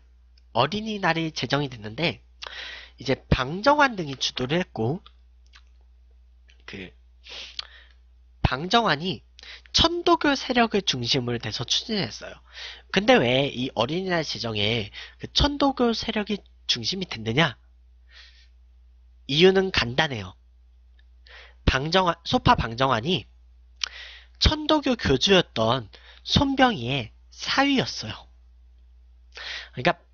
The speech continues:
방정환의 그 가족들이 이제 동학 시절에는 아니었는데, 그 방정환의 그 가-, 그 가족들이 한꺼번에 그 천도교에 입교하게 돼요.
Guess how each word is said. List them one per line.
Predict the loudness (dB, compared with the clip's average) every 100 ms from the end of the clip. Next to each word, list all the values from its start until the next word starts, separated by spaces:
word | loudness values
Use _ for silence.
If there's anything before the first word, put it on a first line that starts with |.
| _ _
방정환의 | -2 0 0 4 4 6 4 4 2 2 0
그 | -4
가족들이 | 0 0 0 -6 -4 -2 -2 -4 -12 -20 -20 -16 -16 -18 -18
이제 | -14 -10 -10 -10 -14 -20 -20 -20 -20 -20 -20 -20 -20 -20 -20 -20 -20 -8 -2
동학 | 0 2 0
시절에는 | -2 0 2 2 -2 -4
아니었는데, | -6 -8 -8 -4 -4 -4 _ -20 -18 -18 -6
그 | -2
방정환의 | 0 0 2 2 2 0
그 | -6 -12 -14
가-, | -14 -10
그 | -4 -4 -4 -8 -2
가족들이 | 0 0 0 0 2 2 0 -20 -20 -20 _ -8
한꺼번에 | -6 -4 4 6 6 2 0 -4 -6 -8 -14 _ _
그 | -14 -14 -8
천도교에 | 0 0 2 -2 2 0 0
입교하게 | -6 -4 4 4 4 -4
돼요. | -10 -8 -8 -8